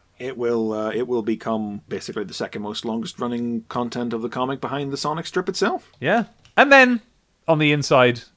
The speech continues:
Speaker 2: uh, back cover, of course, we have the, uh, advert for next issue, which says,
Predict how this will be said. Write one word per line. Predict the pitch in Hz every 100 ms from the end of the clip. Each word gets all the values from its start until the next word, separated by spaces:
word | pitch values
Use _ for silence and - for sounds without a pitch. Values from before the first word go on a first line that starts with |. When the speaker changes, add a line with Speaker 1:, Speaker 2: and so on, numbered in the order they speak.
| -
Speaker 2:
uh, | 113 107 110
back | 131 123
cover, | - 113 113
of | 107
course, | 123 110 -
we |
have | 113 107
the, | 113 113 110
uh, | 120 113
advert | 170 151 135 131
for | 147
next | 151 175 -
issue, | 127 - 107 95
which | 113 -
says, | 135 120